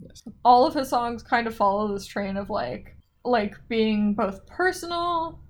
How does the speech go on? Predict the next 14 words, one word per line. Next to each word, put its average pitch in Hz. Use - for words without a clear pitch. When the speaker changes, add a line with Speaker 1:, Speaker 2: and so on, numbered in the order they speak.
Speaker 2:
and, 202
uh, 55
uh, 247
th-, -
like, 285
songs 370
that, 403
like, 285
follow, 240
like, 214
a 214
very 214
strong 196
narrative 175